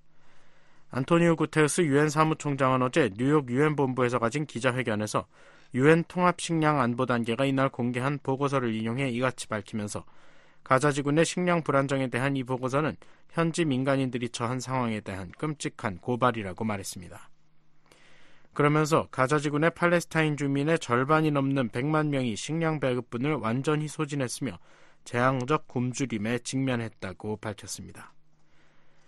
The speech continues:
구테스 사무총장은 특히 이 같은 수치는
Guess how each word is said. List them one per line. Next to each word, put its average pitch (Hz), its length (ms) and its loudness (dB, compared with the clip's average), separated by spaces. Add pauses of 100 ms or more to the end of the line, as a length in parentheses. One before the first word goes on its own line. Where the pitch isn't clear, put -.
(240)
구테스 170 420 0
사무총장은 165 680 0
특히 170 340 0
이 123 40 0
같은 165 340 0
수치는 151 580 -2